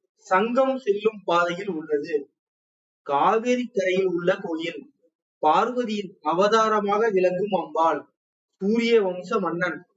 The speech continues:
முக்தராஜன் தவம் செய்த இடம். ஓர் கல்லில் ஸ்ரீசக்கரத்தை உருவாக்கி பூஜை செய்து வந்தான். அது இன்றும் எதிரில் உள்ளது. நிமிடத்தில் பிரச்சனைகளை தீர்க்க வல்லவள் என்கிற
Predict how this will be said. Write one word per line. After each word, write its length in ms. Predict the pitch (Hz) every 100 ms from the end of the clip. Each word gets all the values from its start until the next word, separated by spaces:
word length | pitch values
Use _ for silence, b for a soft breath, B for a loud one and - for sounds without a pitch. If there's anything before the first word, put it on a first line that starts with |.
| _ _ 165
முக்தராஜன் 840 | 175 180 - 262 220 202 196 202
தவம் 300 | 190 165 208
செய்த 220 | 214 190 175
இடம். 300 | 160 160 151 143 _ _ _ _
ஓர் 220 | 170 185 175
கல்லில் 440 | 170 180 226 226 - _ _ _ -
ஸ்ரீசக்கரத்தை 580 | 233 247 220 202 196 190
உருவாக்கி 520 | 180 196 196 196 220 - - - _
பூஜை 300 | 208 226 233
செய்து 240 | 208 196
வந்தான். 440 | 202 165 156 160 143 _ _ _ _
அது 180 | 160 170 175
இன்றும் 400 | 180 208 247 254
எதிரில் 380 | 208 202 233 180
உள்ளது. 340 | 175 170 170 160 - _ _ _ _ -
நிமிடத்தில் 720 | 165 185 220 254 254 262 269 277 - _
பிரச்சனைகளை 580 | - 185 185 254 247 220
தீர்க்க 400 | 202 220 226 240
வல்லவள் 400 | 214 190 180 175 170
என்கிற 280 | 170 185